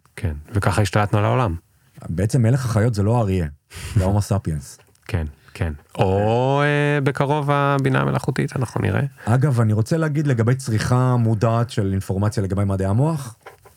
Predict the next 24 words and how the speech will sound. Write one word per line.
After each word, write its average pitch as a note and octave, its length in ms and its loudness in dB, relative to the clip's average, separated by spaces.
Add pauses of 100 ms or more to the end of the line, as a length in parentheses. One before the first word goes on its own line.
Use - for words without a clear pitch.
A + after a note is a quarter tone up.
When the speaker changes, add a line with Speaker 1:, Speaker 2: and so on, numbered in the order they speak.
(140)
Speaker 2:
אז, F#2+ 400 -4
אה, G2 220 0 (380)
תשימו G3+ 340 0
לב, C#3+ 300 0
אם A#2 80 4
בסוף - 520 -2
משהו B2+ 340 2
שאתם A2+ 260 0
קוראים A#2 280 2
לא A2 140 2
כתוב, A2+ 500 0 (500)
אה, G#2 60 0 (540)
אם C#3+ 140 2
זה D3+ 120 2
לא, C#3 140 2 (140)
אה, A2+ 360 2
אתר A#2+ 240 2
של A#2 140 2
מוצר A2 380 2
כלשהו G2 360 -2
שמנסה G2+ 340 0
למכור F#2+ 320 0
לכם F2 200 -2
משהו. E2+ 280 -4